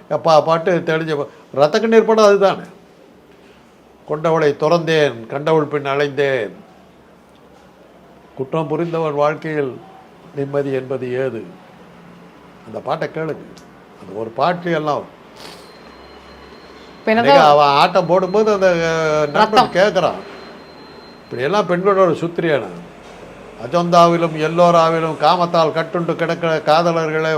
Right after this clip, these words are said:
Speaker 1: ஓவியமாக்கி வைத்திருக்கிறானே அந்த முன்னோர், நம்முடைய முன்னோர்கள் என்ன பைத்தியக்காரர்களா?
Speaker 2: ஆ.
Speaker 1: சொல்லு மகன்" அப்படிம்பாரு.
Speaker 2: கரெக்ட்.
Speaker 1: அன்னைக்கு அந்த இருந்த இளமை திமிர், அந்த இளமை திமிர்.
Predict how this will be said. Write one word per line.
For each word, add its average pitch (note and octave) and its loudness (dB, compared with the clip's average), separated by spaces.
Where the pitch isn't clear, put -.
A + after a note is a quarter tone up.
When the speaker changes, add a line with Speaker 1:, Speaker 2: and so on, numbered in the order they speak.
Speaker 1:
ஓவியமாக்கி E3+ 0
வைத்திருக்கிறானே D3+ -2
அந்த C#3 -4
முன்னோர், D#3 -6
நம்முடைய D3 -4
முன்னோர்கள் D#3 -2
என்ன B2+ -10
பைத்தியக்காரர்களா? C#3+ -6
Speaker 2:
ஆ. F3 -4
Speaker 1:
சொல்லு C#3+ -6
மகன்" C#3 0
அப்படிம்பாரு. A2 -12
Speaker 2:
கரெக்ட். F#3 -10
Speaker 1:
அன்னைக்கு A3 0
அந்த G3+ 6
இருந்த A3+ 4
இளமை A#3 4
திமிர், A#3 -2
அந்த C#3 -10
இளமை C#3+ -6
திமிர். A2+ -18